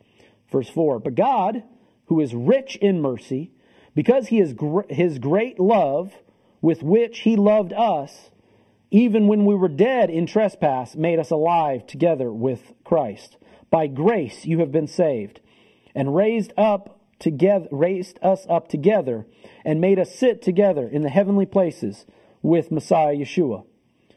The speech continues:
that in the ages to come he might show the exceeding riches of his grace and his loving kindness toward us in Messiah Yeshua.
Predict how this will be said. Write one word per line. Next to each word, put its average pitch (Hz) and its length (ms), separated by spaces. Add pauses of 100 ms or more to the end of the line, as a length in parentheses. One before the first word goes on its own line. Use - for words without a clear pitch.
(300)
that 165 160
in 190 140
the 170 120
ages 226 560
to - 140
come 170 560 (420)
he 202 140
might 196 200
show 214 380
the 151 140
exceeding 220 560
riches 185 400
of 143 100
his 139 220
grace 160 500
and 143 100
his 135 140
loving 165 300
kindness 156 420
toward 190 260
us 113 280 (320)
in 151 120
Messiah 139 380
Yeshua. 131 440